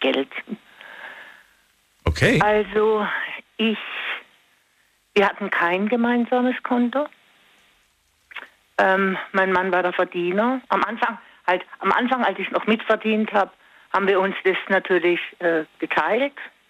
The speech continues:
Speaker 1: Er hat das und das bezahlt, ich das und das bezahlt. Und als unser erstes Kind kam und ich nicht mehr gearbeitet habe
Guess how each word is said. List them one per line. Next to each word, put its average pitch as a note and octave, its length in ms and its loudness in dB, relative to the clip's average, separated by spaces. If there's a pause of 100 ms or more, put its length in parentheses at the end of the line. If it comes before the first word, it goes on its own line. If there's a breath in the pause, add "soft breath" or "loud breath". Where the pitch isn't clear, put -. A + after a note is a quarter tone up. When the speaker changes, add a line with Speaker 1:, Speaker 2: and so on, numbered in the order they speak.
(1160)
Speaker 1:
Er F3+ 120 4
hat E3+ 140 -2
das F3+ 120 2
und F3+ 120 -4
das A3 160 2
bezahlt, A3 420 0
ich E3+ 120 -4
das F3+ 160 0
und F3 140 -6
das F#3 180 0
bezahlt. G#3 480 2
Und F3 80 4
als F3 200 0
unser F3 260 2
erstes E3+ 320 -2
Kind G#3 240 -2 (340)
kam A3 380 2 (680 soft breath)
und F#3 400 4 (200)
ich - 160 -4
nicht A3+ 260 4
mehr B3 160 4
gearbeitet A3+ 760 0
habe A3+ 380 0